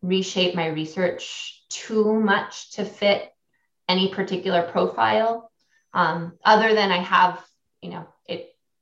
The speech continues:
I have had to pay conscious attention to trying to make sure I get out some more traditional sort of public policy, public administration type publications. Um,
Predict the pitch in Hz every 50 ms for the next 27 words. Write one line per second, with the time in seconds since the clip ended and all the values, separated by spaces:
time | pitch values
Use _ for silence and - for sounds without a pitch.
0 | _ _ - 196 226 233 214 202 202 190 - - 196 185 180 175 - - - 214
1 | 196 180 - - 190 180 175 - - 175 175 165 - 175 165 - - - - 156
2 | 151 - - 165 170 175 - - 165 - - 175 160 160 160 160 170 170 156 156
3 | - - 175 - - - 165 - - - - - - - 175 175 165 165 165 165
4 | 165 160 - _ _ _ _ _ _ _ _ _ _ _ _ _ - 190 185 -
5 | - - 185 170 170 165 - - 185 175 180 - - - - 190 170 165 156 -
6 | - 214 180 175 175 170 - - 170 170 175 175 - - - 160 - - - -
7 | - - 160 160 151 - 180 - - - - - - - 185 - 170 - - -
8 | - - - - - _ - - _ _ _ - 180 175 - - - - - -
9 | - - 185 175 - - 196 - - - _ _ _ _ - 175 170 175 180 185